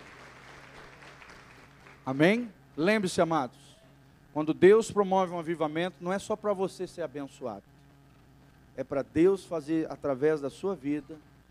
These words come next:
através do avivamento na sua vida, levar essa glória, essa bênção, essa unção e abençoar muitas e muitas vidas lá fora. Não seja egoísta, compartilhe a bênção de Deus. Seja uma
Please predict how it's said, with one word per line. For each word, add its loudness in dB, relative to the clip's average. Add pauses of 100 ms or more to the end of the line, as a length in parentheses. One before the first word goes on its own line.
(140)
através -2
do -2
avivamento -4
na -4
sua -4
vida, -6 (480)
levar 0
essa -2
glória, 4
essa -6
bênção, -4
essa -10
unção -2 (500)
e -4
abençoar -2
muitas -6
e -8
muitas -14
vidas -6
lá -8
fora. -12 (720)
Não -2
seja 0
egoísta, 2
compartilhe -6
a -2
bênção -8
de -14
Deus. -8 (880)
Seja 0
uma -4